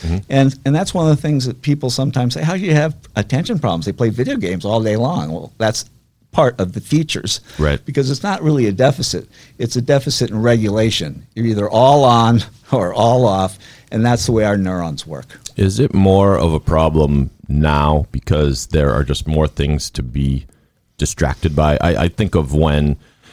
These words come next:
Speaker 1: you know, I, the, the advent of the internet in the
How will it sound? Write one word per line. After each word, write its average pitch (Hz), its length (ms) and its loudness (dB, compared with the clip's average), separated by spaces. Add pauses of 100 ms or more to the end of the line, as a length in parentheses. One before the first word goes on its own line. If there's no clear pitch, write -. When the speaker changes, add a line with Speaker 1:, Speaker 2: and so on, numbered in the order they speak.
(140)
Speaker 1:
you 85 120 0
know, 73 260 2 (100)
I, 76 460 0 (400)
the, 69 380 -2
the 69 320 -2 (120)
advent 82 380 0
of 71 120 -2
the 71 180 0
internet 82 500 2
in 71 160 0
the 69 220 2